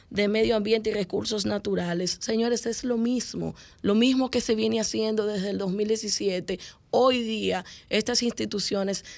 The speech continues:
pretenden engañarnos diciendo que se va a impulsar y se va a promover lo que ya se viene promoviendo y lo que se impulsó en la República Dominicana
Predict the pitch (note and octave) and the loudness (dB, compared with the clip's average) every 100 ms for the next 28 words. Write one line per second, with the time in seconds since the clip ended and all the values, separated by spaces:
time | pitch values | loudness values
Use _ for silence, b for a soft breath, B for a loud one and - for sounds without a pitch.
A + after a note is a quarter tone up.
0 | B - G#3 A3+ G3+ A3+ C4 C#4+ C4+ A#3+ | B -6 2 2 4 0 0 0 -2 0
1 | G#3+ F#3+ G3 F#3+ F#3 F#3+ - F3+ G3+ - | 0 0 0 0 0 -2 -2 0 0 2
2 | A3+ A3+ G3 F#3 B B - A#3+ A3+ B3+ | 2 2 2 -2 B B 2 2 6 4
3 | A3 A#3 D#4 C#4 A#3+ - G#3+ G#3+ G#3 G#3+ | 4 4 0 0 0 2 2 2 2 2
4 | A3 A#3 A3 G3 F#3+ F3 B B B G3+ | 2 0 2 2 0 -2 B B B 0
5 | G#3+ A#3 A3 A#3+ C#4 C4 C4 A#3+ A#3+ A#3 | 4 4 4 2 0 0 -2 0 0 2
6 | A3 A#3+ A#3 A#3 A#3 A#3+ A3 A#3 A3 G#3+ | 2 0 2 0 2 0 0 0 0 -4
7 | F#3+ - B3 G#3+ G#3 B B - G3+ G#3 | -4 0 2 2 -2 B B 2 2 2
8 | F#3+ A3 A3 A3 G#3+ G#3+ G#3 G3 F#3+ F#3 | 2 2 4 2 2 0 0 0 0 0
9 | F#3 | -4